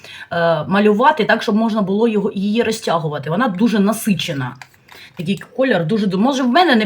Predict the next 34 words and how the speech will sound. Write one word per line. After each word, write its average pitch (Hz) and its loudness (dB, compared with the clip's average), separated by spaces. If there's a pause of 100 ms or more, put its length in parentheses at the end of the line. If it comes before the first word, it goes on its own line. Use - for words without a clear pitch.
виходить, 208 0
але 240 6
оце 269 2
все, 262 2
е, 208 2
брати, 254 4
потім 247 2
знімати 254 2
з 240 -8
цього 247 2
пензлика, 240 2
я 254 0
так 285 -4
не 277 2
люблю. 220 2
Я 202 2
люблю, 233 2
взяла, 254 4
нафарбувала 254 4
і 190 2
все. 135 -4 (580)
Гратися, 220 2
танцювати 226 0
з 196 0
бубнами 208 0
я 180 -6
не 185 -4
люблю. 139 -10 (580)
Ну, 165 -2
ось 165 -4
це 170 -2
прикольно. 240 0 (100)
Взагалі, 214 -2
е, - -2